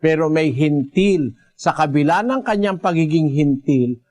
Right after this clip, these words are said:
ay anak ng Diyos ang tawag ng Diyos. "Kayo'y aking magiging mga anak na lalaki at babae," ah, sabi ng Panginoon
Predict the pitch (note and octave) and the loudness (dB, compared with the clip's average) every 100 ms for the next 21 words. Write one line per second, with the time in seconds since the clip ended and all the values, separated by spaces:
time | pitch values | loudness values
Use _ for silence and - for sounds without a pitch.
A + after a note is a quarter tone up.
0 | _ C#3 D#3 - D3+ D#3 C#3+ D3 C#3 B2 | _ -4 -2 -2 -2 -2 0 0 0 0
1 | C#3+ C#3 C3 B2 A2 A2+ C3 C3 C3 G#2+ | -2 -2 -4 -2 -2 0 0 0 -2 -2
2 | F2 G2 G2+ F#2+ - _ _ - C#3+ D3+ | -6 -6 -6 -8 -14 _ _ -4 0 0
3 | D3 - D#3 D3+ E3+ D3+ C#3+ C#3 D3 D3 | 0 -2 -2 -2 -4 -2 -2 -2 -2 0
4 | D3 C#3 C3+ C3+ B2 B2 B2+ D3 F#3 G#3 | 0 0 -2 -2 0 -2 -2 -2 0 0
5 | G3+ F#3 F3+ F#3 F#3+ G#3 G3+ F3+ C3 C3+ | 0 -2 -2 -6 -4 -4 0 0 0 -2
6 | C#3+ F3 _ _ _ _ - A#2 C3 - | -2 -6 _ _ _ _ -6 -4 -2 -2
7 | B3 C4 F3+ D#3+ D#3 D3 C#3+ C#3 A2+ D#3 | 0 0 0 -2 -4 -4 0 0 0 -2
8 | E3 C#3 | -2 -4